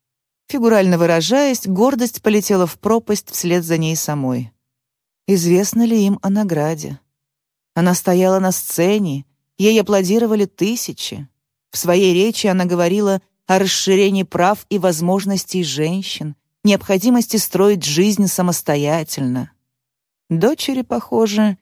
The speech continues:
ни о чем не знают, им нет до этого дела. Получила удар по голове. «Да, ужасно». Элла слушала и теребила шарф. «Тебя оставят в больнице?»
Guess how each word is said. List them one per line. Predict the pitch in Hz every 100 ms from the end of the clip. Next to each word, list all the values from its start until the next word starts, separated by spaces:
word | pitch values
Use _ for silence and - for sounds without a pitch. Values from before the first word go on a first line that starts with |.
| _ _ _ -
ни | 180
о | 170
чем | - 180 170
не | 165
знают, | 156 180 185 170 123 - - _
им | - 311 220
нет | 175 196
до | 185 175
этого | 156 - 131 135
дела. | 120 131 127 117 113 101 _ _ _ _ _ _ _ _ _ _ _
Получила | - 294 254 - 220 220 202
удар | 190 165 160 151
по | - 143
голове. | 131 135 131 123 135 127 107 _ _ _ _ _ _ _ -
«Да, | 220 226 214 185 _ _
ужасно». | 185 170 196 160 - 156 _ _ _ _ _ _
Элла | 196 190 175
слушала | 175 - 285 - 262
и | 240
теребила | 214 202 202 202
шарф. | - 170 147 - _ _ _ _ _ _
«Тебя | - 233 233
оставят | 233 - 247 220
в |
больнице?» | 202 240 254 392 - - 190